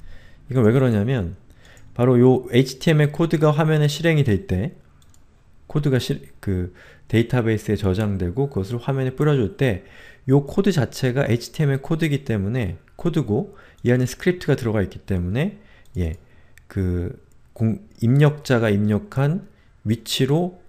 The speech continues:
이 사용자의 웹, 그 웹브라우저를 이동시키고 있는 겁니다. 예, 바로 그러한 악의적인 공격으로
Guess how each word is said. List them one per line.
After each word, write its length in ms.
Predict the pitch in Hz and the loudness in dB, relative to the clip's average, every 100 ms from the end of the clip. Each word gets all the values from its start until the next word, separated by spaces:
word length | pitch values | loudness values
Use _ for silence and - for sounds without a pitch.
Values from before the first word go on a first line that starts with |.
| - 101 | -12 -4
이 120 | 101 | -2
사용자의 1160 | 147 135 135 123 117 107 101 98 117 147 143 - _ _ - | 0 0 0 -2 0 2 2 2 0 0 -2 -12 _ _ 2
웹, 320 | 104 107 - - - - - | 2 2 -18 -20 -20 -20 -10
그 300 | 92 85 87 | -6 -4 -2
웹브라우저를 840 | 98 98 131 113 101 95 139 196 - 113 | -2 2 2 2 2 0 -2 -4 -8 -4
이동시키고 580 | 110 143 - - - | 2 2 0 -12 -6
있는 200 | 90 90 | -4 -4
겁니다. 380 | 85 80 82 - _ _ _ _ - - - 98 | -8 -10 -14 -18 _ _ _ _ -20 -20 -18 -10
예, 220 | 85 147 - - - | -10 -10 -14 -20 -4
바로 160 | 131 131 | 0 4
그러한 500 | 131 151 160 147 143 - - - - | 6 6 6 4 -2 -10 -20 -20 0
악의적인 540 | 113 139 160 151 139 | 2 4 4 4 4
공격으로 720 | 120 117 120 113 110 110 - | 2 4 4 4 2 0 -4